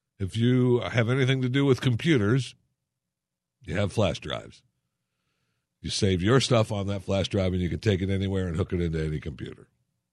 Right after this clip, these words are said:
It's kind of a cool gadget. I guess it should be on the list. Another, uh, gadget that is made me a huge fan, the toaster.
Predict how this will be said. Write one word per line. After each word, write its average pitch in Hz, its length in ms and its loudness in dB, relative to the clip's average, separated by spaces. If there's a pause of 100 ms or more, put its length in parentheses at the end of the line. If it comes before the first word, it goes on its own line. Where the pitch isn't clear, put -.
(180)
It's - 160 -20
kind 95 280 -2
of 107 80 0
a 101 80 0
cool 127 240 4
gadget. 120 480 0 (280)
I 85 40 -16
guess 92 200 -4
it 113 100 -2
should 113 200 4
be 104 140 -2
on 104 120 -4
the 107 80 -8
list. 107 460 -8 (1800)
Another, 147 540 6
uh, 98 220 2
gadget 110 520 2 (200)
that 92 360 0 (400)
is 101 320 0 (1700)
made 101 400 0
me 98 240 2
a 78 40 2
huge 110 420 0
fan, 104 520 -2 (240)
the 87 160 2
toaster. 80 600 0